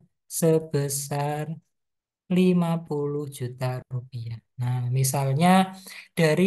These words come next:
bulan Januari sampai Desember dua ribu dua puluh tiga, Pak Agung itu sudah mencicil setiap bulan total-total selama setahun itu lima puluh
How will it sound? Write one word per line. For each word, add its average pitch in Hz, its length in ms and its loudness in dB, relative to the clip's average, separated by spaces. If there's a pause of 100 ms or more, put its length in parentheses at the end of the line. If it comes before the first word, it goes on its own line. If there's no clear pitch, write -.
bulan 160 280 2 (100)
Januari 151 580 0 (160)
sampai 214 480 -2 (160)
Desember 156 460 -2 (120)
dua 147 340 -2
ribu 147 200 -6 (120)
dua 202 280 2 (160)
puluh 156 220 -2 (100)
tiga, 156 640 -2 (1120)
Pak 185 200 2
Agung 175 280 0 (120)
itu - 200 -8 (200)
sudah 190 280 0 (100)
mencicil 180 540 -2
setiap 180 400 -4 (100)
bulan 151 340 -2 (380)
total-total 175 920 -2
selama 170 320 -4
setahun 160 420 -4 (100)
itu 160 140 -10 (120)
lima 165 180 -4 (100)
puluh 147 220 -10